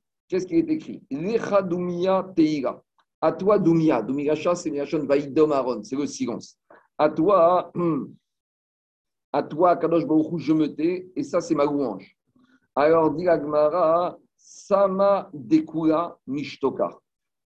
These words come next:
<clears throat> Le, le, l'élixir, le meilleur de tous, c'est le silence, c'est être domem. Domem, c'est être statique. Comme on voit que les louanges qu'on a fait sur Aaron à Cohen, Barminan après la mort de ses fils, Vaïdom,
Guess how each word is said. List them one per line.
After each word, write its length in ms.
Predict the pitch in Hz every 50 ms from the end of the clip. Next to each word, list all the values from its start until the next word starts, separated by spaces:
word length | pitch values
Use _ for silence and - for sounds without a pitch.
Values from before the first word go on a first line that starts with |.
| _ _ -
<clears throat> 20 | 156 165 156 151 139 120 95 95 - _ _ _ _ _ -
Le, 520 | 135 139 151 147 143 139 131 127 120 113 110 110 110 107 104 82 73 87
le, 680 | 107 104 95 87 90 87 80 71 76 90 107 107 87 123
l'élixir, 800 | 147 175 190 190 190 190 - - - 196 180 151 - 107 101 90 - _ _ _ _ _ _ -
le 140 | 135 156
meilleur 400 | 160 185 202 202 196 190 170 156
de 80 | 156 156
tous, 420 | - - 156 190 190 - - - _ _ _
c'est 500 | _ - - - - 156 175 180 180 - -
le 380 | - 143 139 151 160 170 160 - -
silence, 600 | - - - - 143 156 135 123 104 92 - - -
c'est 200 | - - 147 151
être 260 | 151 151 151 - -
domem. 560 | - 135 127 165 165 156 147 135 123 104 95 - _ _ _ _ _ _ -
Domem, 360 | 117 143 139 156 170 175 156
c'est 140 | - - 151
être 100 | 156 -
statique. 360 | - - 143 - - - - - - _
Comme 140 | - 143 151
on 100 | 156 151
voit 220 | 135 151 170 160 -
que 320 | - 156 151 139 127 - - - - _ _ _ _ _ _ _
les 160 | - 120 143 143
louanges 440 | 139 175 202 196 185 180 - -
qu'on 100 | - 147
a 80 | 147 151
fait 140 | 151 151 139
sur 200 | - 156 147 135
Aaron 220 | 143 135 147 147
à 80 | 147 135
Cohen, 280 | - 135 147 143 135
Barminan 380 | 127 123 131 135 143 143 143 139
après 240 | 135 123 - 131 135
la 60 | 127
mort 160 | 127 131 131
de 80 | 127 123
ses 160 | 120 120 117
fils, 300 | 127 170 175 - - -
Vaïdom, 720 | - 113 131 143 147 147 131 131 123 147 131 110 - -